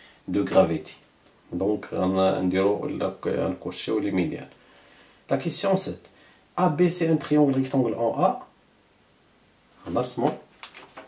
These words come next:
دونك سبعة، غنرسمو واحد لو تريونغل ونشوف بعدا شنو طالب. اي بي سي تريونغل ريكتانغل اون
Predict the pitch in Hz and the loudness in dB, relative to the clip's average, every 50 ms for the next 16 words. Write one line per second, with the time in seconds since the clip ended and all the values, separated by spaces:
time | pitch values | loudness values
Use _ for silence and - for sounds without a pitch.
0 | - _ _ _ - - - - - - - - - - - - - _ _ _ | -20 _ _ _ -20 -20 -16 -14 -6 0 0 0 0 -2 -6 -20 -20 _ _ _
1 | _ _ _ _ _ _ _ _ _ - - - _ _ _ _ - - _ _ | _ _ _ _ _ _ _ _ _ -20 -20 -20 _ _ _ _ -20 -20 _ _
2 | - - - _ _ _ - 92 90 82 - - 139 139 131 - - 85 85 87 | -20 -20 -20 _ _ _ -8 -6 -6 -6 -4 -4 -2 0 0 0 -2 -4 -4 -4
3 | 90 90 - - - 95 95 104 107 101 92 87 - - - 170 - - - - | -4 -4 -6 -8 -8 -4 -2 -2 0 0 -2 -2 -6 -8 -6 -6 -4 -4 -2 -2
4 | 170 170 233 190 208 233 - - 127 - - 110 - 80 76 - - - _ _ | -2 -2 -2 -2 -2 -2 -2 -2 -2 2 2 2 2 2 -2 -6 -10 -16 _ _
5 | _ _ _ _ _ _ _ _ - 104 92 90 90 107 107 - - 131 127 - | _ _ _ _ _ _ _ _ -6 -4 -4 -4 -4 -4 -6 -4 -4 -6 -6 -6
6 | - - 113 123 127 131 127 107 95 98 104 101 - - 131 131 113 101 95 - | -8 -6 -2 0 0 0 0 -2 -4 -6 -8 -8 -6 -2 -2 -2 -2 -2 -4 -4
7 | 101 98 92 - | -4 -4 -4 -4